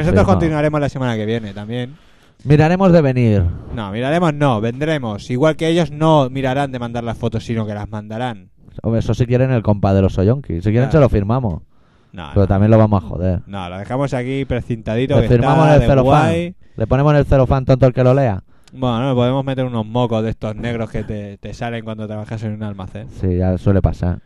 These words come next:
Speaker 2: Te salen unos mocos más negros que... Bueno.
Speaker 1: ¿Qué?
Speaker 2: ¿Qué?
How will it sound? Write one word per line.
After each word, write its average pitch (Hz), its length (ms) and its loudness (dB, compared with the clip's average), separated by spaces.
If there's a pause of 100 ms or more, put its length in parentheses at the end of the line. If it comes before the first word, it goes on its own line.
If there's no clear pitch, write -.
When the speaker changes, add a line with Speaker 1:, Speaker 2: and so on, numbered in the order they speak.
(160)
Speaker 2:
Te 104 160 -12
salen 113 220 -8
unos 113 200 -4
mocos 117 380 -4
más 113 160 -8
negros 135 400 -8
que... 90 380 -16 (1040)
Bueno. 143 320 0 (1600)
Speaker 1:
¿Qué? 170 300 4
Speaker 2:
¿Qué? - 20 -14